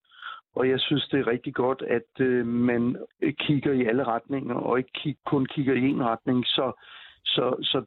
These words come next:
det er ikke nogen kritik af overhovedet, at man, at man laver undersøgelsen, og heller ikke nogen, øh, kritik af, at man påpeger, hvis man har fundet fejl. Øh, nu har jeg ikke, altså, jeg har ikke haft mulighed for at verificere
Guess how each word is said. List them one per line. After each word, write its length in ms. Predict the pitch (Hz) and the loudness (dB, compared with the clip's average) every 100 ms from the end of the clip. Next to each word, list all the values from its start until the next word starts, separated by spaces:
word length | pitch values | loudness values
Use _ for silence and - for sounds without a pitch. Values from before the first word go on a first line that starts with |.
| _ - | _ 0
det 100 | 135 | 2
er 60 | |
ikke 220 | 147 170 147 | 2 2 2
nogen 180 | 143 147 | 2 0
kritik 440 | 147 - 160 147 | -4 -2 -2 0
af 240 | 139 135 - | 0 0 0
overhovedet, 500 | 123 113 135 151 123 | 0 2 2 2 2
at 120 | 117 | 0
man, 380 | 117 117 110 113 | 0 0 -2 -2
at 100 | 131 | 0
man 180 | 117 110 | 2 2
laver 240 | 107 131 | 2 2
undersøgelsen, 760 | 143 127 139 - 131 107 - 117 - - - _ | 2 2 0 0 -2 -2 -4 -6 -6 -20 -20 _
og 120 | - 120 | -4 0
heller 240 | 143 135 | 2 2
ikke 240 | 131 131 | 2 0
nogen, 480 | 135 123 127 143 139 123 | 0 0 2 2 2 2
øh, 140 | 120 | 0
kritik 460 | - 135 - 143 139 | -2 -4 0 0 0
af, 200 | 127 127 | 0 2
at 60 | |
man 160 | 120 120 - | 2 0 -2
påpeger, 460 | 120 - 123 - | -4 -2 -2 0
hvis 220 | 123 123 127 | 0 -2 0
man 100 | 110 | 0
har 120 | 110 | 0
fundet 240 | 127 120 117 | 0 0 0
fejl. 280 | - - 139 - - - - - | -2 -2 -4 -10 -20 -20 -20 -4
Øh, 180 | 127 117 - | 0 0 0
nu 60 | 131 139 | -2 0
har 80 | |
jeg 180 | 139 127 | 2 2
ikke, 160 | 143 - - - | 0 -4 -14 -12
altså, 180 | 110 127 | -4 -2
jeg 120 | 117 | 0
har 100 | 131 | 0
ikke 140 | 131 | 0
haft 180 | 139 - | -4 -2
mulighed 260 | 135 143 131 | 2 2 0
for 80 | 127 | -2
at 60 | |
verificere 680 | 113 127 117 - - 139 127 | 0 0 -2 -6 -2 0 2